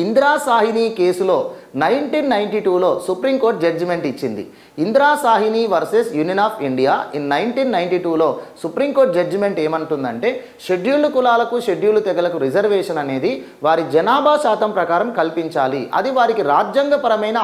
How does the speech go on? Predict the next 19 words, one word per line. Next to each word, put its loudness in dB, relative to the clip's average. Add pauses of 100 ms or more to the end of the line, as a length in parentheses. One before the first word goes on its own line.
హక్కు -2 (360)
అని -6
చెప్పేసి -4
అంది. -8 (360)
కాబట్టి 2
ఇక్కడ 2 (500)
మనకు -4 (120)
తొమ్మిది 2
శాతం 2
వరకు 2 (440)
ఎస్టీ 0
జనాభా 4 (880)
మన 2
రాష్ట్రంలో 0
ఉంది, 0 (460)
ఆరు 4
శాతమే 2 (360)
మనకు 0
రిజర్వేషన్ 0